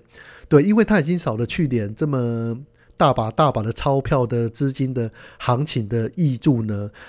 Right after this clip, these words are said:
那所以你今年的一些企业呢，你如果基本面不佳，你一直在亏钱的状况的话，那今年这些企业呢，它修正的幅度呢，其实会是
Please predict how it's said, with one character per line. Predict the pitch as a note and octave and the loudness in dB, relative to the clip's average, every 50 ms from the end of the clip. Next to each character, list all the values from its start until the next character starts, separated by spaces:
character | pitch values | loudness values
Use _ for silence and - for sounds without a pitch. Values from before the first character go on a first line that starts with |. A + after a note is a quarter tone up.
| - - - | -10 -2 0
那 | A3 G3+ | 2 2
所 | - - F#3 A3 | 6 8 8 8
以 | |
你 | G3 D3+ C3 A#2+ | 8 6 0 0
今 | - G3+ G3 G3+ | 0 0 0 2
年 | G3 C#3+ A#2+ | 2 0 0
的 | A2 B2 B2+ | 0 0 0
一 | D3 D#3 | 0 0
些 | D3+ E3+ | 0 0
企 | D#3 D#3+ - - C#3+ C#3+ | 0 -2 -4 -4 -2 2
业 | D#3 C#3+ | 2 2
呢， | B2 A2+ A2+ A2 | 2 2 0 -2
你 | A2 A#2+ | 0 0
如 | A#2 B2 E3 | 2 4 4
果 | G3 D3 | 4 4
基 | A#2+ - D#3 D#3+ | 2 2 0 0
本 | D3 D3 C3 A#2 G#2+ | 2 2 0 0 0
面 | G2+ G#2 C3 D#3 D3+ C3+ A#2+ A2 - | -2 0 2 2 2 2 0 -2 -4
不 | - E3 C3+ | 0 2 2
佳， | A#2 - - A#2+ G#2+ G#2+ G#2+ | 2 0 -2 -4 -4 -4 -4
你 | A2 A#2+ | -2 -2
一 | D3 | -2
直 | E3 F3 D3+ | 0 0 0
在 | D#3+ D#3+ D3+ | 0 0 0
亏 | D#3+ - - D#3+ D#3+ | 0 2 4 4 4
钱 | D#3+ - B2+ G2+ | 4 0 -2 -2
的 | A2+ A2+ A2 | -2 -4 -4
状 | - - D#3+ C3 A#2 | 0 2 2 2 2
况 | - - C3 A#2+ | 0 -2 -2 0
的 | A2+ G#2 | 0 0
话， | F#2 B2+ A2 G2+ - - - - - - - - - - _ _ - | 2 2 2 0 -2 -10 -20 -20 -20 -20 -20 -20 -20 -20 _ _ 0
那 | F#3+ G3 F#3 D#3+ E3 _ _ _ | 2 4 4 2 0 _ _ _
今 | - F3+ G3+ | 0 2 4
年 | G3 E3 B2+ | 4 4 4
这 | B2+ D#3 | 4 2
些 | D#3 D#3+ | 2 2
企 | D#3 - - D3 D3 | 0 0 0 2 4
业 | D3 C#3 B2 | 4 4 4
呢， | A#2 A#2 | 2 0
它 | A2 - D3+ D3 C#3+ | -2 -2 -2 -2 0
修 | - - D3 | 2 2 2
正 | C#3 - D3+ B2+ | 4 4 2 2
的 | A#2+ | 2
幅 | G#2 - A#2 A2 | 0 -2 -4 -2
度 | A2 C3+ B2 A2+ | 2 2 2 2
呢， | G#2+ G#2+ G#2 | 0 -2 -4
其 | - - B2 | -4 -6 -6
实 | - C3 | -4 -4
会 | A#2 G#2 C3+ | -2 0 -2
是 | A#2+ A#2+ B2+ B2 A#2 A2+ A2 G#2+ G#2 G#2 G#2 | -2 0 -2 -2 0 0 -2 -2 -2 -4 -6